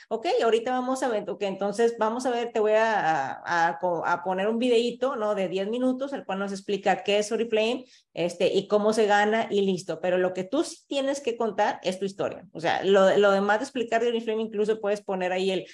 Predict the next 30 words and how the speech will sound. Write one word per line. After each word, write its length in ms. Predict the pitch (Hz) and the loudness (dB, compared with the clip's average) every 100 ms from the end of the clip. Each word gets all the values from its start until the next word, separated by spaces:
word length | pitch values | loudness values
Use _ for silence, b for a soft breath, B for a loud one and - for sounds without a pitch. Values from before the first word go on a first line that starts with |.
| B | B
si 160 | - 214 | -4 0
traes 260 | 202 190 | 2 2
ahí 180 | 202 190 | 0 0
tu 160 | 190 165 | 0 2
iPad, 400 | 160 175 190 185 | 0 0 0 0
o 60 | |
si 100 | 185 | -4
tienes 220 | 180 185 180 | -6 -4 -2
la 160 | 170 | -2
tele, 460 | 170 160 175 185 180 | 0 0 0 0 2
o 120 | 180 | 2
lo 140 | 180 | 0
que 120 | - 170 | -4 -6
sea, 380 | 208 220 226 - | -4 -2 -2 -6
eso 160 | 196 240 | -8 -6
no 100 | 233 | -4
cambia. 360 | 233 226 - _ _ | -2 -4 -8 _ _
O 120 | - | -8
sea, 380 | 180 165 - 226 | -2 -2 -2 -4
ah, 80 | 214 | -4
el, 160 | 185 139 | -4 0
el, 200 | 175 165 | 0 2
el 180 | 180 | 0
que 100 | 180 | -2
te 100 | 185 | -2
lo 120 | 175 170 | -4 -2
presenta 640 | 175 185 196 226 226 139 | -2 -2 0 2 4 2
está, 320 | 170 160 170 | -2 -2 -4
está 220 | 160 - | -2 0
listo. 320 | 196 233 226 | 2 2 0